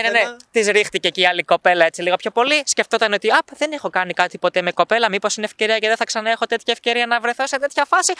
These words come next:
Speaker 1: Ε, το ένα έφερε και το άλλο και ήταν και πολύ όμορφος. Ε, και δεν ξέρω, και τελικά κάναμε σεξ
Speaker 2: Ναι.
Speaker 1: και κάναμε τρίο. Εγώ, sorry.
Speaker 2: Και δεν θα το πήγε γαμία και πουθενά.
Speaker 1: Ακριβώς, σαν να μην... σαν να μην, πραγματικά σαν να μην έγινε ποτέ. Οπότε,
Speaker 2: Δεν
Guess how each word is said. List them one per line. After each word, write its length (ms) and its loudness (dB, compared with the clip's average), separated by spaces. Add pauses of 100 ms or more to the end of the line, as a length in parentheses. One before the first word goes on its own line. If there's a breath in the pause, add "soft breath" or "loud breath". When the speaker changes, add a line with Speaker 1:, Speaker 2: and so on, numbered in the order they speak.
(120 loud breath)
Speaker 1:
Ε, 120 4
το 80 2
ένα 120 2
έφερε 220 0
και 100 -4
το 80 2
άλλο 100 2
και 180 -2
ήταν 60 -2
και 180 -6
πολύ 200 -2
όμορφος. 420 0 (160 loud breath)
Ε, 80 -2
και 120 -2
δεν 100 -4
ξέρω, 160 -8
και 100 -8
τελικά 300 -2 (180 loud breath)
κάναμε 420 0
σεξ 840 2
Speaker 2:
Ναι. 80 -2
Speaker 1:
και 40 -2
κάναμε 400 0
τρίο. 260 -2
Εγώ, 260 0 (420 soft breath)
sorry. 640 -2
Speaker 2:
Και 120 2
δεν 100 -4
θα 80 -6
το 120 -10
πήγε 220 -10
γαμία 680 -8
και 100 -18
πουθενά. 380 -20 (520)
Speaker 1:
Ακριβώς, 360 -2
σαν 100 -2
να 60 0
μην... 180 -6
σαν 260 -2
να 100 -2
μην, 100 -8
πραγματικά 540 0
σαν 180 -4
να 80 -4
μην 160 -8
έγινε 260 -6
ποτέ. 300 -10 (260 soft breath)
Οπότε, 320 2 (220)
Speaker 2:
Δεν 300 -20